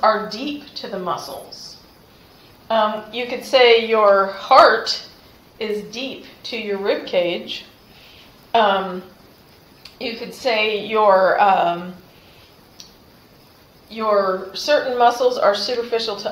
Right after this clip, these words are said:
other, other muscles that lie, um, deeper to the inside of the core of the body, and we'll talk about individual muscles and their relationships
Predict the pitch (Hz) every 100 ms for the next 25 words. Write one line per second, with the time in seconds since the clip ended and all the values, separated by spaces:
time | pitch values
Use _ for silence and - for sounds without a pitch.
0 | - 240 233 - 247 277 214 190 - 202
1 | - 196 190 202 185 185 185 - - -
2 | - 196 180 180 180 - _ _ - 214
3 | 208 196 196 208 196 196 202 214 190 185
4 | 175 151 - - - - - - 233 196
5 | 175 202 196 240 160 185 - 202 208 202
6 | - 277 311 - 196 175 208 202 190 196
7 | 190 185 - 185 185 185 180 165 180 -
8 | - 185 - - - -